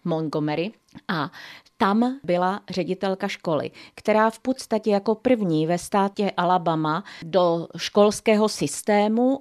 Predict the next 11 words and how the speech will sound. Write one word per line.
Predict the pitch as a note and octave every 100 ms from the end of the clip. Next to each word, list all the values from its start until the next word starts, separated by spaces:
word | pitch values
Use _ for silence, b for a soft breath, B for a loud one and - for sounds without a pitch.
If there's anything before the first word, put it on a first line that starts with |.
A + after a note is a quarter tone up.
| -
zavedla | F#3+ A3 A#3 B3
inkluzi, | - A3 A3 A#3+ A#3 E3
tedy | - F3+ E3+ G3 A#3 _ -
že | G3 G3 A#3+ A#3 B3+ B3+ A3+ G3
tam | A#3 A#3 G#3+
měla | A3 G#3+ G3
děti | E3+ E3+ G3+ G3+ A#3
s | -
určitými | F#3+ - G3+ - G3 F#3 E3 E3 B B B
zdravotními | D#3 F#3 F#3+ G#3 F3+
handicapy, | D#3+ F3 G3+ A3 A3 A3+ G#3+ G#3